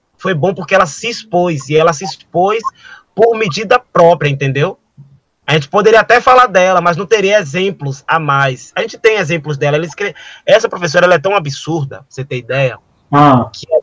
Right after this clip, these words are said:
Speaker 1: gente tava apresentando um espetáculo, é, em dois mil e dezoito,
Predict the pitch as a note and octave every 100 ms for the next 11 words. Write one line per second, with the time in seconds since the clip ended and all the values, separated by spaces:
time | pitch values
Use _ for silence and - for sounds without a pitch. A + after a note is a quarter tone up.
0 | - - - E3 E3 D3+ F3 F3 C#3 D3+
1 | D#3 D#3 E3 D3 - C#3 C3 D3 D3+ D3+
2 | C#3+ _ _ _ _ _ _ C3+ C#3 C#3
3 | C#3 C#3 C#3+ E3 C3+ C3 D#3 F#3 G3+ D3+
4 | F3+ D#3 C3+ B2+ D3+ D3+ D3+ D3 D3 C#3
5 | D3+ C#3 - - C#3+ E3 F3+ C#3+ - C#3+
6 | B2 A2 A2